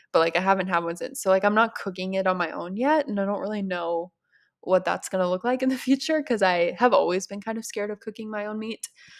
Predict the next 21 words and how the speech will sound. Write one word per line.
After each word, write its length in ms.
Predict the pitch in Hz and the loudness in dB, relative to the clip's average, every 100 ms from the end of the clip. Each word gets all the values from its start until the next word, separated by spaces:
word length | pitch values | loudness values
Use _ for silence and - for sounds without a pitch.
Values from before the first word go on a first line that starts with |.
| - _ | -20 _
Um, 540 | 175 175 170 165 190 196 - - | -4 -4 -4 -8 -14 -16 -20 -14
just, 200 | 196 - 180 | -12 -4 -2
like, 200 | 180 180 | -2 -2
I 60 | |
don't 160 | 175 165 | -6 -8
trust 240 | 185 190 | -10 -10
myself 320 | 190 190 190 - | -10 -4 -6 -4
to 100 | 226 | -4
do 180 | 233 | 2
it. 160 | 277 - - - - _ _ _ _ _ _ _ - | 2 2 -12 -20 -20 _ _ _ _ _ _ _ -12
But, 640 | 180 277 285 226 214 - - - - - | 4 6 6 6 2 -2 -8 -8 -12 -8
um, 500 | 208 208 208 208 202 | 0 4 4 4 2
it 140 | - 220 | -2 -4
has 180 | 247 226 | -4 -2
been 260 | 233 226 202 | -2 -2 -6
so 240 | - 196 | -2 -2
beautiful 600 | 185 180 180 185 180 - | -2 -6 -6 -8 -8 -8
for 320 | 180 175 180 170 | -8 -6 -6 -8
my 140 | 180 180 | -10 -8
hormone 340 | 185 190 196 180 | -6 -6 -8 -6
health 520 | 196 196 - - | -6 -6 -10 -20